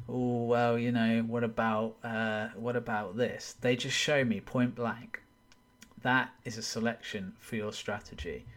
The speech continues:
It's up to you if you trade it or not, but that is the selection. That's mathematical, that's statistical. There's no bias from me. I'm not trying to overthink anything. I'm not trying to underthink anything.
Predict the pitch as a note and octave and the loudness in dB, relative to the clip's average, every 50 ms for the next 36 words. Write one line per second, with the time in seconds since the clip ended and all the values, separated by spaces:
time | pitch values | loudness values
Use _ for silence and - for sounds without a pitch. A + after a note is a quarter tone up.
0 | - - - - - - - - - - A2+ A2 - C3 A#2+ - - - - C3+ | -20 -20 -20 -20 -20 -20 -20 -16 -8 -6 -4 0 2 2 0 0 -2 -2 0 2
1 | C#3 C#3+ C#3 C#3 F3 - - - F3+ F#3 F#3 E3 C#3+ A#2+ G#2+ G#2 G2+ G2 G2+ - | 2 2 2 0 -2 -4 2 4 4 4 6 4 4 4 4 2 2 0 -2 -4
2 | - - - - _ - A2 G2+ A2 B2+ C3+ C#3+ C3+ - C3+ A#2+ - - B2 A#2 | -6 -14 -20 -20 _ -4 -4 -2 0 0 0 0 0 -2 -4 -6 -4 -6 -6 -6
3 | - - A#2 A2 A2 G#2+ - - - - G2 A2+ G#2 - - - - - - - | -4 -4 -2 -2 -2 -4 -6 -10 -10 -10 -10 -10 -12 -14 -18 -20 -20 -20 -20 -20
4 | _ - G2 G2+ - - B2 A#2+ B2 A#2+ B2 C3 C3+ C3+ C3 - - C3+ B2 - | _ -8 -8 -8 -6 -4 -2 -2 -2 -2 0 0 0 0 0 0 -4 -6 -4 -2
5 | C#3+ C#3 C#3 C3+ C3+ - - - - _ - A#2 - - - - A2 A2+ - C3 | -2 0 0 -2 -4 -6 -12 -20 -14 _ -8 -8 -6 -8 -8 -8 -6 -4 -2 -2
6 | A#2+ A#2+ - - A#2+ A#2 - A#2+ A#2 A#2 A2+ A2 A#2 - - _ _ - - - | -2 -2 -2 -4 -6 -2 2 4 4 4 4 2 -2 -6 -14 _ _ -20 -20 -18
7 | - - - - - - _ - - - - - - B2+ A2+ A2 - A2+ A2+ B2 | -18 -18 -18 -20 -20 -20 _ -12 -10 -8 -8 -2 0 2 0 2 0 0 2 2
8 | C3+ C3+ C3 B2+ B2 - - - A#2 G#2+ G#2+ G#2+ A2 A#2 B2+ C3 C#3 C3+ C3+ - | 4 4 4 2 0 -2 -4 -2 -2 0 0 2 2 2 2 2 0 -2 -6 -10
9 | - - - - - - - G#2+ G#2 G#2 A2 A2 A2 A2 - - - A#2+ A#2 A2+ | -16 -18 -18 -18 -18 -14 -6 -4 -2 0 2 2 2 0 -2 -4 -2 2 2 4
10 | A2 G#2+ G#2+ G2 A2 A2 G#2+ G#2 F#2+ - - D#3 D#3+ E3 D3+ - D#3 D3+ D#3 D#3 | 4 2 2 2 0 0 0 -2 -6 -6 -4 -4 -4 -2 -4 -6 -6 -4 -4 -4
11 | C#3 - D#3 D3+ D3+ B2 G#2 G#2+ A2 A2 - - - A#2+ A2+ A2+ A#2 A2 - A#2 | -2 -2 -2 0 0 0 0 0 0 -2 -4 -4 -2 0 2 2 2 2 0 0
12 | A2+ A2 G2+ G2 - - - - - - - - - - - D#2 - - - - | 0 0 0 -2 -6 -8 -10 -12 -12 -12 -12 -12 -12 -10 -10 -12 -14 -14 -16 -16
13 | - - | -16 -16